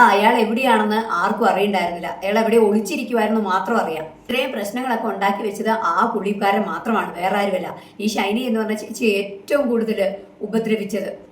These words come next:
ഈ ബോബി എന്ന് പറയുന്ന ഈ കള്ളപ്പാതിരിയാണ്. ഭർത്താവ് ദേഹോദ്രവം ഏൽപ്പിച്ചു,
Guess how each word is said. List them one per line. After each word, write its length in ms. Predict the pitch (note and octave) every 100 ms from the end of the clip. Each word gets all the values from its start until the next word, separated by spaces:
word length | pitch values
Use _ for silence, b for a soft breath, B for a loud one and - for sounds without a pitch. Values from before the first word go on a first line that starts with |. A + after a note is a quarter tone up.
| -
ഈ 80 | G#3
ബോബി 300 | G3 G3 G#3
എന്ന് 220 | A3+ G3
പറയുന്ന 480 | F#3 F3+ F3+ F#3 F#3+ - G3
ഈ 140 | G#3 G3+ -
കള്ളപ്പാതിരിയാണ്. 720 | G3 F#3+ F#3+ F#3 F#3+ F3+ E3 D#3+ - B B B G3+
ഭർത്താവ് 440 | G#3 - B3+ C#4+
ദേഹോദ്രവം 580 | A#3 A3 A#3+ A3+ A#3+ B3 G#3+
ഏൽപ്പിച്ചു, 320 | G3+ G#3